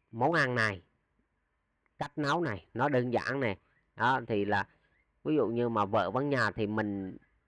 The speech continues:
đàn ông người ta sẽ tự nấu ăn ra theo, hay là như là các bạn sẽ làm một cái chuỗi content nó bao vây trước khi các bạn làm một cái content bán hàng một bộ nồi inox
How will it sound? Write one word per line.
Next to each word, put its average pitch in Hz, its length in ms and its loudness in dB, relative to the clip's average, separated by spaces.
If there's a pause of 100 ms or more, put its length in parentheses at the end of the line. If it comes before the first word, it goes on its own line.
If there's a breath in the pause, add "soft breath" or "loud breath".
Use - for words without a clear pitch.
(280)
đàn 120 140 -2
ông 120 240 0
người 107 140 0
ta 117 180 4
sẽ 107 140 0
tự 101 300 -2
nấu 123 160 0
ăn 131 200 0
ra 117 220 2
theo, 117 380 0
hay 117 180 2
là 104 140 0
như 120 200 -2
là 110 280 2 (260)
các 143 100 0
bạn 113 180 -2
sẽ 123 80 0
làm 120 180 0
một 104 160 -4
cái 147 100 0 (120)
chuỗi 120 220 2
content 123 600 0
nó 139 180 2
bao 156 320 2
vây 151 240 2
trước 240 420 0
khi 151 240 2
các 175 180 2
bạn 113 180 2 (100)
làm 107 360 -2
một 104 160 0
cái 143 100 0
content 120 440 -2
bán 147 160 0
hàng 110 200 0
một 92 120 -6
bộ 104 160 0
nồi 104 280 0 (400 soft breath)
inox 139 320 2